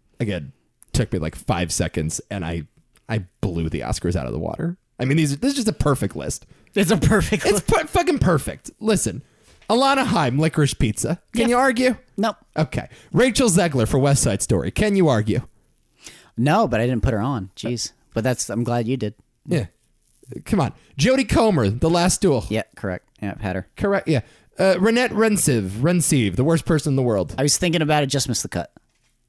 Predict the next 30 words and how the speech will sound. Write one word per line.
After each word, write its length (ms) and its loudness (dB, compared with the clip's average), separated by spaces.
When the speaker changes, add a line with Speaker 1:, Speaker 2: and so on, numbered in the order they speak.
Speaker 2:
Just 400 2
missed 140 -4
the 60 -12
cut. 220 -6
Speaker 1:
Any, 200 0
any 160 -2
gripes? 600 0
Any, 180 0
any, 400 2
uh, 420 4
anybody? 440 0
Anyone 240 2
Speaker 2:
No, 80 2
Speaker 1:
out 80 0
Speaker 2:
no 80 2
Speaker 1:
there? 80 -2
Speaker 2:
gripes. 340 -4
No, 160 -4
Speaker 1:
Okay. 260 0
Speaker 2:
no. 140 -6
Speaker 1:
All 80 0
right. 300 -2
Any 160 0
objections? 560 -2
No. 260 -2
And 200 2
Isabel 340 2
Furman, 520 0
The 60 0
Novice. 520 0